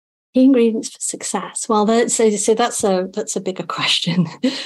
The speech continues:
Um, certainly neuroregulation, you know, is,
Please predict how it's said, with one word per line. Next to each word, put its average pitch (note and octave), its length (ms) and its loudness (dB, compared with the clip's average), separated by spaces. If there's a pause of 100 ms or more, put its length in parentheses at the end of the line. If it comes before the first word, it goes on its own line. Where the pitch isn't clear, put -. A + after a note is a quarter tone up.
(140)
Um, G3 320 0 (100)
certainly G#3+ 880 2 (180)
neuroregulation, F3 1200 0 (240)
you F#3 160 -4
know, E3 200 -2
is, F3+ 280 -4